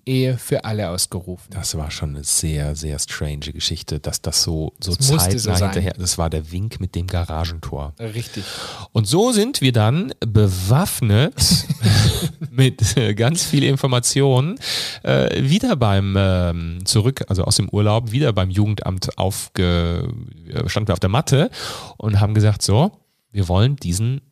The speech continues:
Speaker 2: Prozess starten.“
Speaker 1: Und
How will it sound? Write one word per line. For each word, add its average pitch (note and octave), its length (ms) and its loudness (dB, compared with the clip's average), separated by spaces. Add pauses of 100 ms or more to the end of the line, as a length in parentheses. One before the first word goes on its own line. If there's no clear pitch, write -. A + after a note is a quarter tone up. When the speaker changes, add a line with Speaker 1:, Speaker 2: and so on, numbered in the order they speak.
(100)
Speaker 2:
Prozess - 640 -2 (180)
starten.“ - 580 -6 (580)
Speaker 1:
Und C4 580 -2